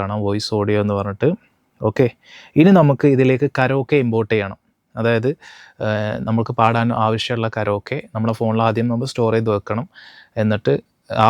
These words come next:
ഒരു കരോക്കെ നമുക്ക് ഇതിലേക്ക് ഇമ്പോർട്ട് ചെയ്യണം. ഓക്കെ, അപ്പോൾ ഈ താഴെ കാണുന്ന, അതായത് വോയിസ് ഓഡിയോ ട്രാക്കിൻ്റെ താഴെ തന്നെ ഒരു പ്ലസ് ബട്ടൺ കാണുന്നുണ്ട് ലെഫ്റ്റ് സൈഡിൽ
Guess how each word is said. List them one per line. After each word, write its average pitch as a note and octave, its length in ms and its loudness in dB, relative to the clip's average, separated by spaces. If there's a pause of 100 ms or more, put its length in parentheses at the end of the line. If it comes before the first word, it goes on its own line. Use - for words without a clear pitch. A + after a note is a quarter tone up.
ഒരു B2+ 200 2
കരോക്കെ G#2+ 420 0
നമുക്ക് G#2+ 260 -4
ഇതിലേക്ക് G#2+ 380 -4 (100)
ഇമ്പോർട്ട് G#2+ 320 0
ചെയ്യണം. G#2 240 -2 (560)
ഓക്കെ, C3+ 180 -6 (120)
അപ്പോൾ C3 180 0 (220)
ഈ C3+ 40 2 (100)
താഴെ B2 340 6
കാണുന്ന, A#2 300 2
അതായത് A#2+ 180 2 (100)
വോയിസ് A#2+ 340 0
ഓഡിയോ B2 260 -2
ട്രാക്കിൻ്റെ A2+ 400 -4
താഴെ G#2+ 280 0
തന്നെ A2 200 -4 (360)
ഒരു B2 160 -2
പ്ലസ് A2 240 0
ബട്ടൺ A2 280 -2
കാണുന്നുണ്ട് G#2 440 -4 (500)
ലെഫ്റ്റ് G#2+ 300 -4
സൈഡിൽ G#2+ 220 -2